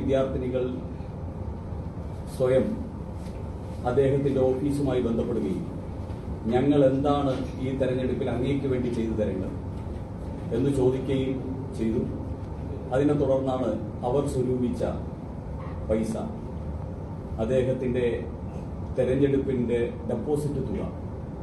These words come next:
അദ്ദേഹത്തിന് സമർപ്പിക്കാൻ അവർ തന്നെ നിശ്ചയിച്ച് ഇവിടെ എത്തിച്ചേർന്നിരിക്കുന്നു. അവരുടെ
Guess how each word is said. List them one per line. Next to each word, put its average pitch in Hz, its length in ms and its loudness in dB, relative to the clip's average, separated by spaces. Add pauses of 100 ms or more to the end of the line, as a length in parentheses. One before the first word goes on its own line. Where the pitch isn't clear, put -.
(440)
അദ്ദേഹത്തിന് 123 460 0
സമർപ്പിക്കാൻ 117 580 0
അവർ 113 120 0 (100)
തന്നെ 113 200 0 (220)
നിശ്ചയിച്ച് 113 560 0 (280)
ഇവിടെ 104 220 2
എത്തിച്ചേർന്നിരിക്കുന്നു. 90 760 -2 (960)
അവരുടെ 135 260 6